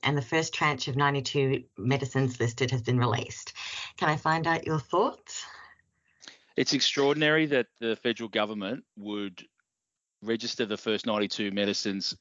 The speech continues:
Speaker 2: in the tranche to commence from September the first without actually notifying the wholesalers first. So we were all finding out at the same time last Friday that this is what the plan is September one.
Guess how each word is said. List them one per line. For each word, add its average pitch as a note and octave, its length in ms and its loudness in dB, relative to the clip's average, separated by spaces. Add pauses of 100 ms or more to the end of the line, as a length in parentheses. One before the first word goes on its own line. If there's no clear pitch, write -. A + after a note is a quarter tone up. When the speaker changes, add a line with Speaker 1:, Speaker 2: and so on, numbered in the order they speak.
Speaker 2:
in G2 320 -2 (540)
the - 80 -4
tranche G#2+ 400 0
to - 80 -10
commence G2+ 340 -4
from G2 140 -8
September G2+ 400 -2
the F#2+ 60 -4
first G2+ 320 -2
without A2 260 2
actually G#2 340 -2
notifying F#2+ 600 -2
the F2+ 80 -6
wholesalers F#2 580 -2
first. A2+ 480 -6 (460)
So G#2 260 2
we A2+ 220 2
were A2+ 320 2
all C3+ 200 4
finding A#2+ 380 2
out A2 140 4
at G2+ 100 -4
the G2+ 60 -10
same G#2 340 -2
time G2 560 -2 (1120)
last A#2 320 2
Friday G2+ 560 -2 (880)
that G2 240 0 (640)
this A2+ 280 -4
is G2 280 -8
what G2+ 200 -2 (180)
the G#2 80 -8
plan G#2 280 0
is G2 120 -4
September F#2+ 460 -6
one. E2+ 420 -6